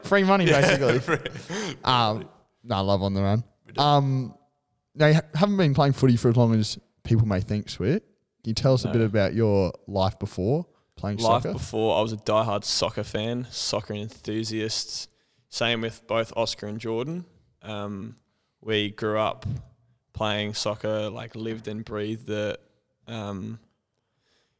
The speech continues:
Speaker 3: yeah, for as long as I can remember, we all played soccer.
Speaker 2: Yeah, sure. So
Speaker 1: Cool.
Speaker 2: how, how, <laughs> how good were you? 'Cause there were rumblings that if you really wanted to,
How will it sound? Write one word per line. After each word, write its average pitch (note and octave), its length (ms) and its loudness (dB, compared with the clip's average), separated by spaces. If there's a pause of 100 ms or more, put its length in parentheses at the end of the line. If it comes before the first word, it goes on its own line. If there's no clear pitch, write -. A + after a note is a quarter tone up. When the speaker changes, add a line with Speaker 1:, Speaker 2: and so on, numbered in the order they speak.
(160)
Speaker 3:
yeah, A2 340 0 (160)
for - 180 -6
as A2 140 -4
long A2+ 160 -2
as G#2+ 340 -6
I G#2+ 140 -2
can G#2+ 180 -6
remember, G#2+ 540 -4 (480)
we G#2+ 200 -6
all A2 120 -2
played G#2 300 -4
soccer. G#2+ 440 -8 (140)
Speaker 2:
Yeah, G#2 140 -12
sure. G#2+ 240 -4
So A2+ 360 6
Speaker 1:
Cool. G#2+ 120 -10 (140)
Speaker 2:
how, A#2+ 220 4
how, A#2+ 420 6 (480)
<laughs> - 520 -10
how C3 120 4
good C3 180 0
were A2 160 6
you? F#2+ 140 0
'Cause A#2+ 260 0 (100)
there C#3 140 6
were C#3 100 6
rumblings D3 480 2
that G#2 340 2 (460)
if - 140 -20
you G2 60 -14
really G2+ 200 -4
wanted G2 280 -6
to, - 140 -10